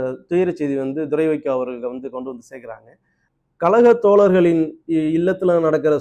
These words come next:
சுகதுக்கங்களையும் சக மனிதனா எல்லா து-, அஹ், நிகழ்ச்சிகளையும் துரை வைகோ அவர்கள் கடைசி வரைக்கும் இருந்து,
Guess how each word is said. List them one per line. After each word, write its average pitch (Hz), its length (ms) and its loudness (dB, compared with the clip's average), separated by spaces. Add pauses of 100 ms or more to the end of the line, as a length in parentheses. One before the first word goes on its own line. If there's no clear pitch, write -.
சுகதுக்கங்களையும் 151 800 -2 (240)
சக 165 280 -2
மனிதனா 180 540 0
எல்லா 156 560 4
து-, 139 260 -10
அஹ், 151 160 -4
நிகழ்ச்சிகளையும் 156 600 -6
துரை 156 240 2
வைகோ 156 240 -4
அவர்கள் 139 260 -4
கடைசி 147 360 -6
வரைக்கும் 151 300 -6
இருந்து, 156 500 -12